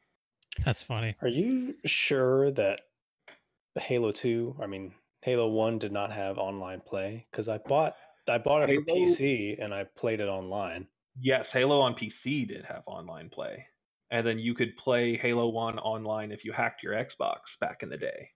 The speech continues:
Speaker 3: But Halo one on Xbox had no online play. Halo two,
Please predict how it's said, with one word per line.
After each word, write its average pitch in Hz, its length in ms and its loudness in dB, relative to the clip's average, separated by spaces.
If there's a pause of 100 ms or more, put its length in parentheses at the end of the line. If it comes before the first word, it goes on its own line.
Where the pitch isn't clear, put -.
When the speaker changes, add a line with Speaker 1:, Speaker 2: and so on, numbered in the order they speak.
(360)
Speaker 3:
But 107 260 2
Halo 123 280 6
one 113 460 0
on 110 260 -4
Xbox 92 500 -8
had 85 280 -8
no 98 280 -4
online 76 400 -8
play. - 380 -6
Halo 120 240 6
two, 113 440 0